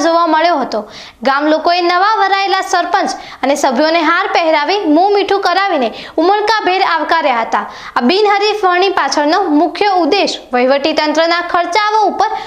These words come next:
અંકુશ લાદવાનો છે. ચૂંટણી પ્રક્રિયામાં થતો મોટો ખર્ચ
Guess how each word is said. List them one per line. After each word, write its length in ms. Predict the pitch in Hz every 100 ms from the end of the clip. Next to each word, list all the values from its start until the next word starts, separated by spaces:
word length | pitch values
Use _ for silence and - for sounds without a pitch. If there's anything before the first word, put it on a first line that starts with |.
| - 330
અંકુશ 320 | 349 415 440 381
લાદવાનો 400 | 330 285 330 269 220
છે. 100 | 240 220 -
ચૂંટણી 400 | 349 359 392 466 453
પ્રક્રિયામાં 580 | 381 392 403 381 403 403
થતો 260 | - 370 415 311
મોટો 320 | 349 349 440 440
ખર્ચ 180 | 403